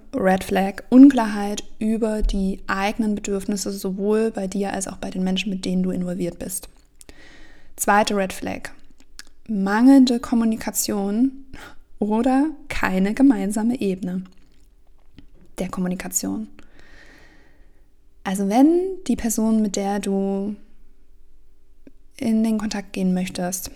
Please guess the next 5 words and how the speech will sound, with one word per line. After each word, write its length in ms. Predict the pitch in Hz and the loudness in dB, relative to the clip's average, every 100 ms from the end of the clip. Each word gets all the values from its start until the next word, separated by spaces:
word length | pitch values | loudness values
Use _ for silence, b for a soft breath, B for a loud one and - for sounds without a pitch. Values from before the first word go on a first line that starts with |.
| - - | -2 6
nicht 300 | 254 - - | 8 8 4
bereit 420 | 269 202 208 208 | -2 -4 -4 -4
ist 500 | 185 185 185 - - - - - - - - - | -4 -4 -6 -8 -16 -18 -20 -20 -20 -20 -20 -4
oder 380 | 208 208 196 190 | 0 2 0 -2
auch 140 | 190 | -6